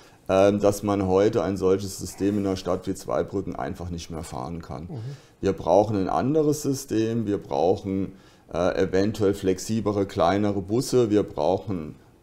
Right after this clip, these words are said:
Speaker 1: eventuell ein, äh, ein Bus-on-Demand-System, wir brauchen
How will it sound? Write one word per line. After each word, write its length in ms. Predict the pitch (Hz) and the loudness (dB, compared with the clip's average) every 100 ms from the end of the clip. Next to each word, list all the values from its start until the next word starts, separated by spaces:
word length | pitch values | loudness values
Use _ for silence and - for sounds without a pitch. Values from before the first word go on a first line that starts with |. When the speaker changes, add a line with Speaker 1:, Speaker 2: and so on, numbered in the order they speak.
| _ | _
Speaker 1:
eventuell 840 | - 87 90 101 113 107 104 101 - | -8 -2 0 0 0 2 4 4 2
ein, 460 | 87 92 95 95 82 | 2 4 4 2 -2
äh, 120 | - | -2
ein 920 | 82 87 92 90 - - 73 85 90 - - | 2 4 4 2 0 -2 -2 -2 -4 -6 -4
Bus-on-Demand-System, 1500 | 113 - 92 92 92 92 90 110 131 123 113 - 104 107 104 - - - - _ - | -4 -2 -4 -2 -2 2 2 2 0 -4 -4 2 4 4 2 -8 -20 -20 -20 _ -8
wir 180 | 98 104 | -2 0
brauchen 1200 | - - 80 92 101 98 95 92 92 90 85 67 | -2 -4 2 4 4 2 -2 0 -2 -4 -6 -10